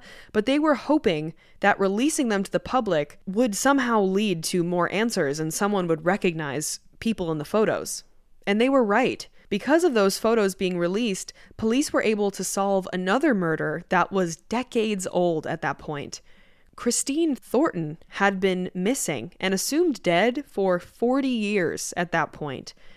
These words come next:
But after coming across the website with Rodney Alcala's photos on them, Christine's sister Kathy was able to identify her sister in one of the photos. Police had actually found a body in the eighties, but it was states away in Wyoming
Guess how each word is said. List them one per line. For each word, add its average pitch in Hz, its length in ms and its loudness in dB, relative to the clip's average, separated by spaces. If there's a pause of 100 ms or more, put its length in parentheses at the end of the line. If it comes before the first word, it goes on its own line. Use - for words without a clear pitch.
(340)
But 214 140 4
after 254 260 2
coming 277 280 0
across 202 420 -2
the 185 120 -6
website 180 480 -2
with 160 180 -4
Rodney 160 360 -2
Alcala's 156 560 -4
photos 277 360 2
on 165 160 -2
them, 156 260 -4 (320)
Christine's 311 540 -2
sister 233 320 0
Kathy 170 640 -4
was 175 320 -4
able 277 280 0
to 254 200 0
identify 208 640 -2
her 180 180 -2
sister - 540 -4
in 165 300 -4
one 165 160 -2
of 170 140 -4
the 156 60 -4
photos. 156 600 -4 (640)
Police 277 320 0
had 294 160 2
actually 220 440 0
found 202 300 0
a 180 60 0
body 175 560 -2
in 196 100 -2
the 180 160 -2
eighties, 160 480 -4
but 170 240 0
it 208 120 0
was 220 180 2
states - 480 -2
away 175 400 2
in 170 200 -2
Wyoming 160 580 -4